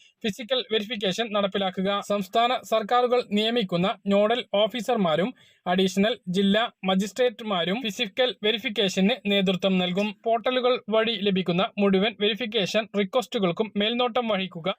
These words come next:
അതാത് സബ് ഡിവിഷണൽ മജിസ്ട്രേറ്റുമാരായിരിക്കും.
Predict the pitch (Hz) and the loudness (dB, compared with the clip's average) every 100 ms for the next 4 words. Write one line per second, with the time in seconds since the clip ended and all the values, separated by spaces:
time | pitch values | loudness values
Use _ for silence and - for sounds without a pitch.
0 | _ - 202 202 202 208 247 _ - 226 | _ -2 2 4 4 2 0 _ 0 0
1 | 208 202 208 226 - 247 240 196 190 196 | 0 -4 -2 -2 -2 0 -2 -2 -2 0
2 | 220 262 240 247 220 196 175 170 170 190 | -2 0 0 2 2 4 2 2 2 2